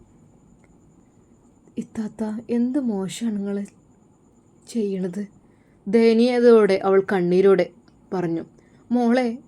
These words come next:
നിനക്ക് എന്തിൻ്റെ കേടാ?" "അവർ പറഞ്ഞല്ലോ, ഞങ്ങൾ എന്തൊക്കെയോ പറയും, ഭാര്യയും ഭർത്താക്കന്മാരും അല്ലേ. അപ്പോൾ അത് കൊളിഞ്ഞെന്ന്."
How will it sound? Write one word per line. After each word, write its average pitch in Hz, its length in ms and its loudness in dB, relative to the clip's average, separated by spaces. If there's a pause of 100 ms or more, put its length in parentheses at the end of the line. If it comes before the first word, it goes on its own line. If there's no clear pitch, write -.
നിനക്ക് 302 300 -4
എന്തിൻ്റെ 262 480 -4
കേടാ?" 233 360 -4 (1200)
"അവർ 240 300 -8
പറഞ്ഞല്ലോ, 254 560 -8
ഞങ്ങൾ 311 340 -4
എന്തൊക്കെയോ 240 480 -6
പറയും, 254 320 -8
ഭാര്യയും 262 360 -6
ഭർത്താക്കന്മാരും 247 760 -8
അല്ലേ. 254 180 -8 (800)
അപ്പോൾ 294 340 -8 (180)
അത് 339 140 -6
കൊളിഞ്ഞെന്ന്." 311 680 -2